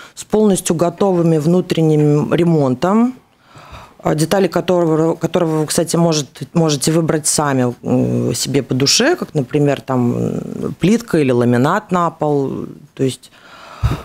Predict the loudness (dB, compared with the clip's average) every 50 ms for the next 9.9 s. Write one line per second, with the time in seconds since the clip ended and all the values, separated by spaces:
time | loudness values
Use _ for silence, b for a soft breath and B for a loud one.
0 | B B _ _ _ _ _ _ _ _ -10 -4 -2 0 2 2 2 2 2 0
1 | -2 -4 -8 -14 -20 _ -20 -20 -14 _ 0 2 2 4 4 2 0 -2 -6 -14
2 | -20 -14 -4 -2 0 0 2 0 0 0 0 -2 -2 -4 -6 -8 -8 -10 -12 -20
3 | -20 -12 -6 -4 -4 -4 -4 -6 -12 -14 -12 -6 -2 2 2 2 2 0 -2 0
4 | 2 2 4 4 4 4 2 0 0 0 0 2 2 2 2 2 0 0 -2 -2
5 | -4 -4 -4 -4 -2 -2 0 0 0 0 2 2 2 4 4 4 4 2 0 -2
6 | -2 -2 -2 0 0 0 0 0 2 2 2 2 0 0 0 0 0 0 -2 -4
7 | -2 0 0 0 2 2 0 0 0 0 2 2 0 2 0 0 0 2 0 0
8 | 2 0 0 0 0 0 0 0 0 0 -2 -4 -2 0 0 2 2 0 0 -2
9 | -2 0 0 0 0 0 0 0 -2 0 0 -2 -2 -2 0 0 0 0